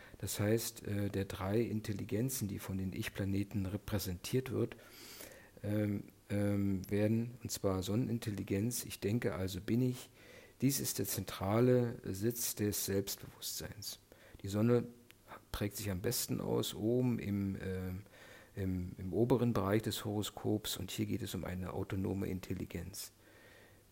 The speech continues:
Im unteren Bereich, wenn die Sonne im unteren Bereich positioniert ist, dann ist die Sch-,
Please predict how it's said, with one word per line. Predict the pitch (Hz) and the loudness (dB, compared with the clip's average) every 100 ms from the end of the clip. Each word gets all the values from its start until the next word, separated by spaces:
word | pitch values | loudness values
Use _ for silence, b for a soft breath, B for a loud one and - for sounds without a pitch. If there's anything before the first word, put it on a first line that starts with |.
| - | -6
Im | - | 2
unteren | 131 135 131 127 | 4 4 4 6
Bereich, | 117 104 110 120 - | 6 6 6 4 0
wenn | 98 | 0
die | |
Sonne | 95 98 | 2 2
im | 95 - | 2 2
unteren | 113 113 113 104 | 0 2 2 4
Bereich | 95 95 107 | 6 6 4
positioniert | - 107 98 - 101 104 | 0 -2 0 0 4 4
ist, | 92 98 - B B B | 2 -2 -6 B B B
dann | 98 | 0
ist | 95 - | 2 0
die | 98 | 0
Sch-, | - | -4